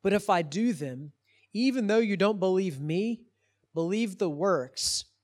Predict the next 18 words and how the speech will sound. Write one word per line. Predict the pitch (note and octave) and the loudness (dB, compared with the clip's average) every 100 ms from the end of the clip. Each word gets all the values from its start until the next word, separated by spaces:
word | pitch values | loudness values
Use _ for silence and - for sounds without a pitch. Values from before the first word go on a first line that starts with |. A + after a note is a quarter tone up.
| _ _ - | _ _ -8
that | E3 | -4
you | F3 G3+ | -2 0
may | E3 | 0
know | D#3+ D#3+ F3+ G3+ G#3 F#3+ | -2 0 4 4 2 0
and | D#3+ | -2
understand | D#3+ D3+ C3+ - F#3+ F3 C#3+ C3+ B2 | -4 -4 -6 -6 -4 -2 -2 -6 -8
that | C#3 | -10
the | C#3+ | -10
Father | - E3 E3+ F#3 F#3+ F#3+ | -12 -6 -2 0 0 -2
is | E3+ C#3+ | -4 -4
in | D3 C#3 | -4 -4
me | D#3 E3+ C3 A#2+ A#2+ - _ _ | -4 -4 -4 -8 -12 -18 _ _
and | C3+ D3 | -12 -4
I | E3 D3 C3+ C3 D#3+ | -2 -2 -4 -8 -10
am | C3+ | -8
in | C#3 C3+ C3+ D3 | -6 -6 -8 -12
the | C3 | -12
Father." | - C3+ A#2 G#2+ | -6 -6 -8 -14